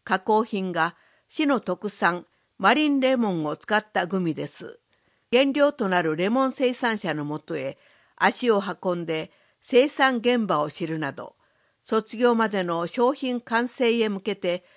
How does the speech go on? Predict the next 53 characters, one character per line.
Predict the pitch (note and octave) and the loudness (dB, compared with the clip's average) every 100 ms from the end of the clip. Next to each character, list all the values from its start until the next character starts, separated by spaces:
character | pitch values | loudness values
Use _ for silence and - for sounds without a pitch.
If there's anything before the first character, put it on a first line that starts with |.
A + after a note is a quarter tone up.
| _ _ | _ _
急 | - C#4 | -4 -2
ピ | C#4+ C#4+ | -2 -6
ッ | C4+ | -8
チ | - | -8
で | E3 D3 | -6 -8
開 | - F#3+ C4 | -2 -2 0
発 | C4+ A#3+ - | -2 -4 -4
を | G#3+ | -4
進 | - F#3+ - | -4 -8 -6
め | F3 | -8
て | D#3+ D#3 | -6 -6
い | C#3 | -6
ま | C#3+ C4+ | -8 -8
す。 | - _ _ _ _ _ _ _ _ _ _ - | -12 _ _ _ _ _ _ _ _ _ _ 0
高 | B3+ C#4+ | 4 4
校 | D4 D#4 D4+ | 4 2 2
生 | - F#3+ | 0 0
の | D3+ D3 - | 0 -4 -4
思 | F3 E3+ F3 | -4 0 0
い | E3+ | -2
と | - C#3+ C#3+ _ _ _ _ | -4 -6 -6 _ _ _ _
地 | - B3+ | -2 -2
域 | B3 - | -2 -4
の | F3 E3 E3+ | -2 -2 -2
ス | - - | -10 0
ト | C#4+ C#4+ | 4 6
ー | B3+ | 6
リ | G#3+ F#3+ | 2 -2
ー | |
あ | - | -2
ふ | A#3 B3+ | -4 0
れ | B3 | 0
る | G3 | 0
商 | F#3 - E3 | -4 -4 -4
品。 | G3+ C#3+ A#2+ _ _ _ _ _ _ | -4 -10 -12 _ _ _ _ _ _
一 | C4+ C4+ | 2 2
つ | B3+ G#3 | 2 0
で | F3+ | -2
も | D#3+ D#3 - - | 0 -2 -6 -2
手 | D4 | 2
に | D4+ | 2
取 | A#3+ A3+ | 2 0
る | G3 | 0
こ | F3+ | -4
と | F3 E3 | -4 -2
が | D3+ D3+ _ _ _ - | -2 -2 _ _ _ -4
町 | G3 - C#4 | -4 -2 0
の | C4+ C4 - | 2 0 -2
未 | A#3 D4+ | -2 2
来 | C#4 A3 | 4 4
を | E3 | 0
救 | E3 F3+ - F3+ E3+ | -4 -10 -10 -6 -4
う | E3 | -4